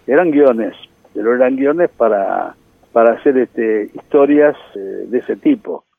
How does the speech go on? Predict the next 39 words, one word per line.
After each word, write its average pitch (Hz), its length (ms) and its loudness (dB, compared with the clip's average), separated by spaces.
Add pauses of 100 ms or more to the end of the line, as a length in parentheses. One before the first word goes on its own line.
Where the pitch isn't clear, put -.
(220)
Y 110 120 -6
yo 170 100 2
no 180 80 2
me 131 140 0
sentía 120 300 0
demasiado 117 440 2
cómodo, 107 400 0
las 113 240 0
hice 196 260 0
porque 117 400 -4
me 110 140 -6
interesó 120 560 2
en 160 80 0
ese 147 200 -2
momento, 170 680 0 (380)
yo 131 200 4
volvía 139 500 4
un 131 140 0
poco 147 320 2
a 131 40 2
la 131 80 2
historieta, 160 800 2 (340)
porque 113 260 -4
había 127 220 4
dejado 123 420 4
por, 101 380 -6
por 104 160 -8
un 107 140 -8
par 120 200 2
de 127 140 4
años, 151 360 0 (380)
¿viste? 123 380 -4
Porque 104 320 -6
me 104 140 -8
puse 127 260 -8
un 123 80 -4
negocio 147 560 2
y 110 60 -6
todo, 165 500 4